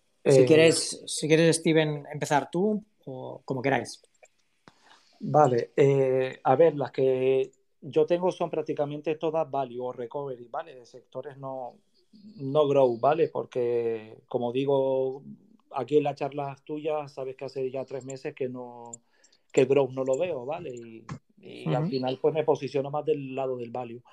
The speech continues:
Speaker 2: Eh, a ver, Orly, eh, es una empresa que me gusta mucho, que la he comentado varias veces, se dedica al tema de ventas de coches.
Speaker 1: Ujú.
Speaker 2: Eh,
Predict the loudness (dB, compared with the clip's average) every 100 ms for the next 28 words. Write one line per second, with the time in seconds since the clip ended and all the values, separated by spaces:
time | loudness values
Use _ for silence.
0 | _ _ _ _ _ _ _ _ _ -4
1 | -2 -2 -2 -2 -4 -10 0 4 4 4
2 | 4 2 2 -4 -12 -12 -16 _ _ -8
3 | -8 -8 -10 -10 -12 -16 -8 -6 -6 -8
4 | -6 -6 -6 -8 -8 -10 -6 -6 -4 -2
5 | 0 -2 -2 -6 -6 -10 -14 -12 -10 -8
6 | -8 -4 -2 -2 0 0 0 -2 -2 -4
7 | -4 -4 -2 -2 -2 -4 -2 -2 -2 -6
8 | -8 -10 -8 -8 -10 -20 _ _ _ _
9 | _ _ -10 -8 -10 _ -4 0 2 2
10 | 2 0 -2